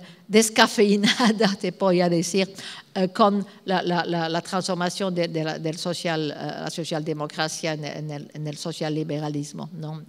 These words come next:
Eh, entonces, acá hay al-, algunos, eh, por ejemplo, en, en Podemos piensan, ¿no?, que uno tiene que abandonar.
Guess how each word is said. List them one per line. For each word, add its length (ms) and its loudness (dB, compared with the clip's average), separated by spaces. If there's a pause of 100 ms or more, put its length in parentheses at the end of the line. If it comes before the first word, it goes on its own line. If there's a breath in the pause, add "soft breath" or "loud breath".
Eh, 120 -8 (360 loud breath)
entonces, 580 2 (200)
acá 360 2
hay 240 2
al-, 200 2
algunos, 600 2
eh, 240 0
por 140 0
ejemplo, 260 0
en, 240 -4
en 160 -4
Podemos 380 0
piensan, 380 -4
¿no?, 200 -8
que 80 -6
uno 160 -4
tiene 260 -6
que 200 0 (240 loud breath)
abandonar. 600 2